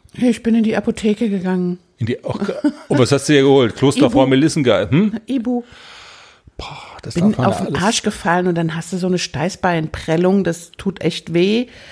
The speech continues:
Speaker 1: Aber viel machen kann so ein Arzt da ja auch nicht. Also, die Apotheke <laughs> kann da mehr machen.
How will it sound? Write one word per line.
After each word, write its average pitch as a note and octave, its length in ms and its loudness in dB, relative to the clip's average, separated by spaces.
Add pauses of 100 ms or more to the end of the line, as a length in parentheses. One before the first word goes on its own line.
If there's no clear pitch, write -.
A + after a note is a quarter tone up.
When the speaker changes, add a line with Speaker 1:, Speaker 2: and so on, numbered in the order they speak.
(720)
Speaker 1:
Aber F3 460 2
viel E3 360 -4
machen D#3+ 280 0
kann F3+ 220 -2
so E3 80 -2
ein D#3+ 100 -2
Arzt - 340 -8
da E3+ 60 -2
ja D#3 200 -4
auch D3 160 -8
nicht. C#3+ 440 -8
Also, C#3+ 380 -10 (1160)
die - 120 -12
Apotheke - 500 -6
<laughs> - 80 -10
kann G3+ 180 2
da G3 140 4
mehr E3+ 220 -2
machen. D3+ 400 -10